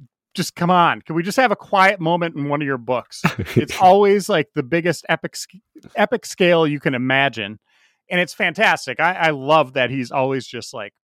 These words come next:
Speaker 1: "This is gonna be universe-ending stuff." <laughs>
Speaker 2: Yep. Just goes hard.
Speaker 1: Yeah, unless, unless these guys can stop it, the entire universe is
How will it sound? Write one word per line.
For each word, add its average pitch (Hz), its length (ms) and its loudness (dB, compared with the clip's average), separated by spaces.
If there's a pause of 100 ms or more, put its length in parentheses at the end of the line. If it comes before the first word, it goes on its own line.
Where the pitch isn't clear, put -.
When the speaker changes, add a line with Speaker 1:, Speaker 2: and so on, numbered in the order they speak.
(140)
Speaker 1:
"This 123 180 -8
is 160 100 -10
gonna 160 180 -2
be 131 260 -2
universe-ending 139 920 -2
stuff." - 680 -10
<laughs> - 260 -8
Speaker 2:
Yep. 123 200 0 (240)
Just - 280 0
goes 208 260 8
hard. 101 480 4 (360)
Speaker 1:
Yeah, 220 200 2
unless, 175 420 2
unless 226 580 0
these 302 200 -6
guys 294 260 -2
can 294 100 -12
stop 240 380 4
it, 202 160 -4
the 185 160 -2
entire 220 360 0
universe 202 380 -2
is 135 120 -12